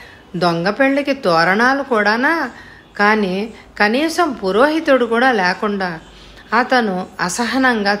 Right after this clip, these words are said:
చూశాడు. "ఓహో భవానీ, be reasonable. మన పెళ్ళికి పురోహితుణ్ణి పిలిస్తే ఇంకేమైనా ఉందా? ఈ చుట్టుపక్కల పురోహితుల కుటుంబాలన్నీ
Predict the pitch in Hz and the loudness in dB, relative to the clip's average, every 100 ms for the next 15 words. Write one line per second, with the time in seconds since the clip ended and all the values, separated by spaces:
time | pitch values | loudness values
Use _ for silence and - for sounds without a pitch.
0 | 202 165 - 156 151 - - - - 220 | -6 -10 -8 -10 -12 -18 -20 -20 -12 -4
1 | 226 262 269 262 170 160 175 202 208 170 | 2 2 2 -2 -4 -2 -2 -4 -2 -2
2 | 156 165 170 165 170 175 - - - - | -2 -4 -4 -6 -6 -10 -16 -20 -20 -16
3 | - 196 247 294 285 214 202 190 220 220 | -6 0 2 2 0 0 0 0 -2 -2
4 | 196 175 156 - - - - 240 277 269 | -2 -4 -6 -12 -20 -16 -4 0 0 0
5 | 208 196 214 214 170 170 - - - - | -2 0 -2 -2 -2 -2 -6 -16 -18 -2
6 | 233 269 277 254 262 220 190 175 165 180 | 2 4 4 0 0 0 0 -2 -4 -4
7 | - 196 190 180 170 160 180 208 226 196 | -4 -4 -2 -4 -6 -6 -4 -4 -4 -4
8 | 170 175 240 285 - - - - 285 277 | -4 -2 -2 -4 -10 -20 -14 -4 -4 -4
9 | 196 175 - 233 285 285 277 262 - 175 | -6 -4 -4 0 0 2 0 0 -4 -4
10 | 196 196 214 214 202 190 151 175 180 185 | -4 -2 -2 0 -2 -4 -8 -6 -4 -2
11 | 190 165 156 160 - | -2 -4 -6 -8 -8